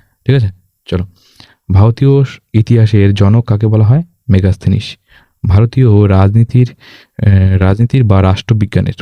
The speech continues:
ভারতীয় রাজনীতি বা রাষ্ট্রবিজ্ঞানের জনক যদি বলা হয়, সেটা কৌটিল্য বা চাণক্য। যদি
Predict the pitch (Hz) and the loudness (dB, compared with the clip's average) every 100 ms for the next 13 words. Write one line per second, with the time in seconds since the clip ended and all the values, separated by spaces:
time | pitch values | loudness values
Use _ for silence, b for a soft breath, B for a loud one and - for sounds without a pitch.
0 | - 92 92 101 95 92 104 - 185 - | -2 0 2 2 2 0 0 -2 -4 -6
1 | 117 98 92 - 113 107 101 98 92 92 | -2 0 0 -2 -2 0 0 0 0 0
2 | 95 95 90 92 92 139 B B B B | 0 -2 -2 0 0 -2 B B B B
3 | - 101 - 104 98 - 107 139 123 95 | -4 -2 0 -2 -2 -4 -2 -2 -2 -2
4 | 98 90 - - _ _ 123 135 107 | -2 -4 -8 -16 _ _ -2 -2 -2